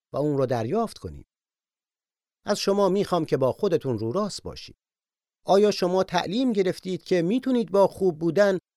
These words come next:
و انجام یک سری از قوانین نجات پیدا کنید یا جزئی از نجات یافته ها باشید،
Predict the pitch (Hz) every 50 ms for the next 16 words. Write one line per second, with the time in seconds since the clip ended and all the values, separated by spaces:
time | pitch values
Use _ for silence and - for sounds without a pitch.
0 | _ _ - 139 131 175 185 190 170 190 262 262 247 226 214 202 240 240 - -
1 | 202 190 190 185 180 175 - - 170 165 165 170 170 170 185 196 190 180 175 170
2 | 156 - 240 254 247 - - 208 202 170 190 185 - - 175 185 185 180 165 -
3 | _ _ _ _ _ - 156 180 175 151 110 - 240 262 202 202 196 185 175 151
4 | 156 165 156 165 175 165 156 - 170 165 151 127 - 160 127 160 226 247 202 160
5 | 127 - - 143 160 214